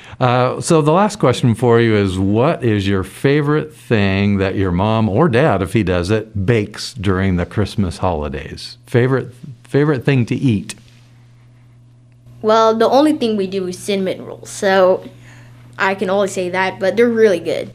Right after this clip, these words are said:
Speaker 1: <laughs> So that's all you get to eat during Christmas?
Speaker 2: I mean, we make gingerbread houses.
Speaker 1: Okay, that's cool.
Speaker 2: And gingerbread cookies, but if it's around Christmas or it is Christmas, it's probably, uh,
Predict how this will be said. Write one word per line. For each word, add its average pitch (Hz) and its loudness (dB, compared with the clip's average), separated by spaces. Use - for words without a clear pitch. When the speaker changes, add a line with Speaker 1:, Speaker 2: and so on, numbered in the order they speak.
Speaker 1:
<laughs> 85 0
So 143 2
that's 143 2
all 135 4
you 135 2
get 131 4
to 135 0
eat 123 2
during 110 2
Christmas? 123 0
Speaker 2:
I 269 -4
mean, 302 4
we 311 4
make 320 0
gingerbread 196 -8
houses. 175 -18
Speaker 1:
Okay, 127 0
that's 113 -2
cool. 101 0
Speaker 2:
And 180 -10
gingerbread 185 -12
cookies, 180 -18
but 180 -12
if 214 -10
it's 226 -4
around 214 -4
Christmas 202 -12
or 190 -10
it 185 -10
is 196 -6
Christmas, 196 -16
it's 180 -18
probably, 196 -10
uh, 180 -10